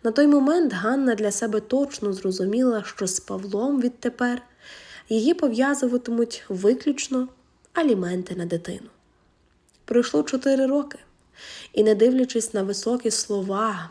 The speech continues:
Павла про те, що він хотів би одружитися і виховувати доньку, за ці чотири роки він так жодного разу і не з'явився. Навіть не подзвонив жодного разу.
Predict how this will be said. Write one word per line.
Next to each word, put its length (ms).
Павла 360
про 220
те, 260
що 200
він 140
хотів 640
би 120
одружитися 840
і 140
виховувати 680
доньку, 500
за 160
ці 140
чотири 400
роки 360
він 200
так 380
жодного 680
разу 420
і 120
не 140
з'явився. 580
Навіть 340
не 120
подзвонив 640
жодного 460
разу. 340